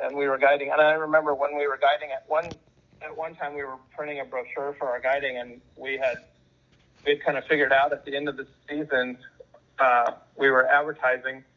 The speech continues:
and we realized that we had, we had limited out on every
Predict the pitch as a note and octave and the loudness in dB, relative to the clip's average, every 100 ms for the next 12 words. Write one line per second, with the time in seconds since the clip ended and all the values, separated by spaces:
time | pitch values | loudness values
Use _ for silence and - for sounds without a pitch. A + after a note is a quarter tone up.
0 | _ _ _ _ _ D3+ D3+ D3 D#3+ D#3 | _ _ _ _ _ 0 2 4 6 6
1 | D#3 D3+ C#3 C3+ F3 F#3+ E3+ - - - | 2 0 -4 -2 -2 2 2 0 -16 -6
2 | D#3+ F3+ D#3+ E3+ F#3 E3 C#3 C#3 D3 C#3+ | 0 2 2 2 2 4 4 2 0 -2
3 | D3 D3+ E3 | 0 0 -2